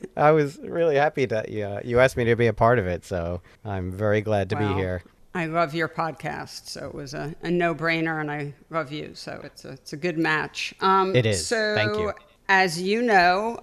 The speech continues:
Speaker 1: um, I had a conversation a couple months ago with our first guest, the photographer Brian Skutmat,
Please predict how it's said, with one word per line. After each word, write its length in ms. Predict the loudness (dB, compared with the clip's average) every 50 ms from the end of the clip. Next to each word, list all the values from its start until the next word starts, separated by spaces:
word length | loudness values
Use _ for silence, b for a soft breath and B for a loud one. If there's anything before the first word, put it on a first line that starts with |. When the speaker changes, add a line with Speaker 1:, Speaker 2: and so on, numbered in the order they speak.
| -8 -6
Speaker 1:
um, 240 | -4 -2 -2 -2 -2
I 100 | -2 -2
had 180 | -2 -2 -4
a 40 | -4
conversation 760 | -4 -4 -4 -4 -2 -4 -4 -6 -4 -4 -4 -4 -4 -6 -6 -8
a 60 | -8
couple 440 | -8 -10 -8 -8 -6 -8 -8 -10 -14 _ -2
months 340 | 0 2 2 0 0 -6 -8
ago 400 | -4 -2 0 2 2 2 2 0
with 240 | -2 -4 -8 -8 -8
our 180 | -4 -4 -4 -4
first 420 | -6 -6 -6 -6 -6 -6 -8 -6
guest, 560 | -2 -2 0 0 -2 -4 -6 -10 -12 -14 -16 -14
the 260 | -8 -6 -4 -4 -6 -6
photographer 760 | -8 -6 -2 -2 0 0 -2 -4 -6 -4 -2 -2 -2 -4 -6 _
Brian 300 | -2 0 0 2 0 0
Skutmat, 640 | -4 -6 -6 -2 -2 -2 -2 -2 -4 -2 -2 -2 -4